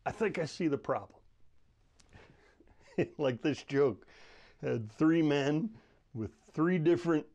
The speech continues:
professions. Paul challenged the church to carry out their service like three different types of people: a soldier, an athlete, and a farmer.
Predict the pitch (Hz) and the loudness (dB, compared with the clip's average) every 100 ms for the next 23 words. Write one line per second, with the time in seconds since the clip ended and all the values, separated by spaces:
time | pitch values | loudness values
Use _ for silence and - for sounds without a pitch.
0 | - 127 - 147 110 143 170 156 - _ | -6 -4 -2 -2 0 -2 -2 -6 -14 _
1 | _ _ _ _ _ _ - 143 139 135 | _ _ _ _ _ _ -6 2 4 2
2 | 104 - 160 160 165 160 131 131 120 - | 0 -4 -2 0 2 2 -2 -4 -6 0
3 | 143 147 - - 110 - 147 143 147 151 | 2 2 -2 -10 -4 0 2 4 4 2
4 | 147 - 131 - 131 123 123 143 - 120 | -2 -2 -2 -2 0 0 2 -2 -2 -2
5 | 110 - - - 160 180 185 185 147 175 | -2 -4 -10 -2 2 2 0 -2 -4 -2
6 | 175 - 170 - 165 113 - _ _ - | -2 -4 -10 -2 -2 -4 -12 _ _ -20
7 | - _ _ - - 139 165 165 208 196 | -20 _ _ -12 -2 0 2 -2 -4 -6
8 | - 95 98 143 147 - 156 165 - _ | -10 -10 -4 -2 -2 0 -2 -2 -8 _
9 | - 120 - 151 143 123 | -12 -12 -4 0 0 -2